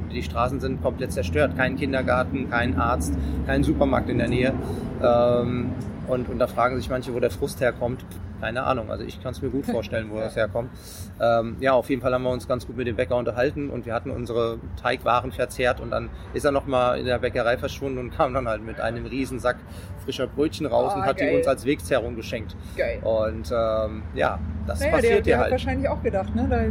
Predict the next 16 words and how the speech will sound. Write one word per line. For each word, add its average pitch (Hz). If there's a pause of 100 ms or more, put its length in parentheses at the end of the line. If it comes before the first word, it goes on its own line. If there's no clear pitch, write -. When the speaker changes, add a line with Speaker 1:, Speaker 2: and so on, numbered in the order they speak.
Speaker 2:
lernst 220
du 240
dein 220
Land 214
doch 226
noch 233
mal 233
ganz 226
Speaker 1:
Genau. 233
Speaker 2:
anders 240
kennen. 233
Da 226
kommen 226
dann 226
plötzlich 233
so 233